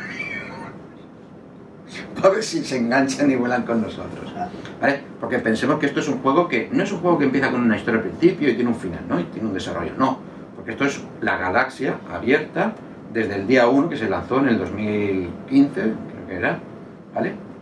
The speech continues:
Speaker 1: Y cada día, pues, te sale ahí en el marcador y cuenta, ¿no? Y van sucediendo cosas en esa galaxia, ¿no? Eh, podríamos decir que está vivo, ¿no?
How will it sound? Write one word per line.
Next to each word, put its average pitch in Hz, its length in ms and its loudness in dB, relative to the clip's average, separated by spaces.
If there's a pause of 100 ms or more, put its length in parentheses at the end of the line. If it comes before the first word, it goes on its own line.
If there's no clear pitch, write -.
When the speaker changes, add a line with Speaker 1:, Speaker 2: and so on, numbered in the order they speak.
(200)
Speaker 1:
Y 156 160 2
cada 110 280 4
día, 113 240 4
pues, 110 140 -6
te - 80 -14
sale 92 240 -2
ahí 98 100 0
en 107 60 2
el 113 60 6
marcador 131 560 4
y 110 100 -4
cuenta, - 440 0
¿no? - 180 -2 (100)
Y 104 60 -4
van 160 200 2
sucediendo 117 680 0
cosas 101 280 0
en 92 80 -2
esa 95 180 -4
galaxia, 85 420 -2
¿no? - 180 -2 (580)
Eh, 87 560 -2 (720)
podríamos 120 260 0
decir 127 180 2
que 131 60 0
está 107 200 0
vivo, 123 260 4
¿no? 101 180 -2